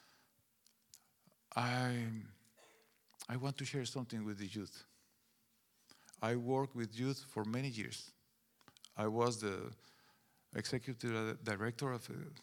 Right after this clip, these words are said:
Christian schools in Guatemala too. And, uh,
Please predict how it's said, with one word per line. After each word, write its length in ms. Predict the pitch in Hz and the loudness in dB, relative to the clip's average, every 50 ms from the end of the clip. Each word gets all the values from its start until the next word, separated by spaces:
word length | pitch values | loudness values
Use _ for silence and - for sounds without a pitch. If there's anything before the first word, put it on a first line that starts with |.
| - - - 131 131 139 - 147 135 - - - | -20 -20 -20 -20 -18 -18 -16 -16 -16 -16 -10 -6
Christian 320 | - 120 - - 113 113 | -4 -4 -2 -2 -4 -4
schools 320 | - - - 131 127 113 - | -4 -4 -4 -4 -4 -2 -2
in 80 | 131 | -2
Guatemala 420 | 113 117 113 117 117 120 123 127 123 | 0 0 0 0 2 2 2 2 2
too. 300 | - - 147 135 135 131 - - - - - - - - - - - - - - _ - - - | 2 0 0 0 -2 -4 -8 -14 -20 -20 -20 -20 -20 -20 -20 -20 -20 -20 -20 -20 _ -10 -4 0
And, 400 | 120 117 117 113 113 110 110 110 | 0 2 2 2 2 2 2 2
uh, 260 | 113 107 107 107 | 2 2 2 0